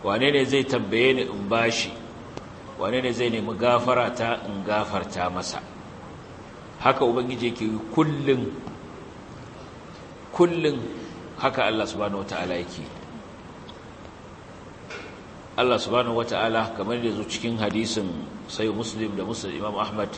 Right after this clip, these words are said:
hadisin Abu Musa al-Ash'ari, manzo sallallahu alaihi wa sallam yana cewa, "Inna Allah azza wa jalla yabsutu yadahu bil-layl liyatuba musii'un nahar.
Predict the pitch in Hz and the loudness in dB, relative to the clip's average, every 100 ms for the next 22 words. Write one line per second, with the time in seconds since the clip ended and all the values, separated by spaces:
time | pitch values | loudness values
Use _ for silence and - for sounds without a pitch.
0 | 101 95 113 110 90 76 - - 92 92 | -4 -2 -2 -2 -4 -6 -10 -8 -6 -2
1 | 113 107 92 - - 101 104 - - - | 0 0 0 0 0 -2 -2 -6 -12 -12
2 | - - - - - - - - - - | -14 -14 -16 -16 -16 -16 -16 -16 -16 -14
3 | 80 87 107 110 110 101 98 101 95 95 | -10 -4 -2 0 0 2 2 4 4 2
4 | 98 90 92 - 95 95 98 90 101 90 | 2 2 0 0 0 0 -2 -2 0 0
5 | 107 101 101 95 101 101 87 101 98 98 | 0 2 2 2 0 -2 -2 -2 0 0
6 | 123 - 113 98 107 117 104 101 98 101 | 0 -2 -6 0 2 2 2 0 0 2
7 | 120 120 - - - - - - - - | 4 4 2 -6 -8 -10 -12 -14 -14 -14
8 | - 95 101 95 113 113 104 92 - 95 | -10 -4 -2 0 -2 0 0 0 -4 -4
9 | 90 85 - - | -4 -6 -6 -8